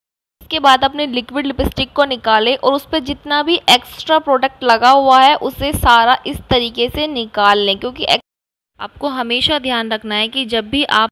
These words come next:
ऐसी lipstick का यूज़ करें तो आपको जो आपके ऊपर वाला लिप्स होता है उसमें ऐसे आपको क्रॉस बना लेना है और उसके साइड से आपको लाइनर की तरह इसे यूज़ करना है।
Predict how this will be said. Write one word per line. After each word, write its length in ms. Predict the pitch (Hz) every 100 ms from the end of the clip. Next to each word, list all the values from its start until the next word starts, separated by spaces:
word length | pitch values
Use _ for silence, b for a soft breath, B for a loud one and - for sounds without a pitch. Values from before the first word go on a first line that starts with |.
| _
ऐसी 420 | 226 - 214 220 247
lipstick 460 | 233 233 - 233
का 80 | 247
यूज़ 360 | 226 208 226 -
करें 200 | 233 233
तो 100 | 262
आपको 400 | - 214 - - -
जो 160 | 220 240
आपके 360 | 208 - 156 -
ऊपर 300 | 208 226 240
वाला 280 | 220 220 247
लिप्स 440 | 214 214 233 -
होता 280 | 220 202 196
है 280 | 202 220 254 B B B
उसमें 260 | 214 247 277
ऐसे 360 | - 226 - 247
आपको 280 | 233 269
क्रॉस 500 | 262 _ 226 214 254
बना 360 | 226 220 202 190
लेना 240 | 180 175
है 140 | 175 180
और 180 | - 233
उसके 460 | 247 - - 277
साइड 360 | 285 226 220 226
से 160 | 294
आपको 420 | 269 214 233 277 285
लाइनर 460 | 247 202 214 240
की 140 | 269 269
तरह 260 | 240 233
इसे 240 | 226 226 247
यूज़ 340 | 208 208 226
करना 340 | 254 233 226
है। 180 | 220 262